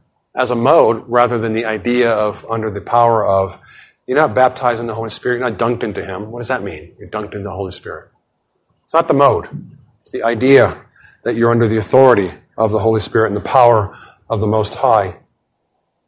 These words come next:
It is only Christ, the Son of God, who gives us the Spirit. It's a gift of his ministry for us.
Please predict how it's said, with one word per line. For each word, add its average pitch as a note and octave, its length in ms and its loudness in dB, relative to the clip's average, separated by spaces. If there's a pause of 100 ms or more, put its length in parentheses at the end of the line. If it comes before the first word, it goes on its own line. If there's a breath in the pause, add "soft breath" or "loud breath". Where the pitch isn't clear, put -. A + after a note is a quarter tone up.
(2250 soft breath)
It C3 100 0
is B2+ 80 4
only C3+ 180 4
Christ, C3 400 4
the A2+ 80 -6
Son C3 180 0
of A2+ 80 -2
God, A#2+ 240 2
who A2 60 -6
gives G2+ 220 -6
us G2+ 100 -8
the G#2 60 -10
Spirit. F#2+ 320 -8
It's G#2+ 120 -6
a B2 40 -2
gift - 420 0 (1800)
of C#3 140 2
his C3+ 100 2
ministry D#3+ 340 2
for A3+ 260 0
us. - 300 -12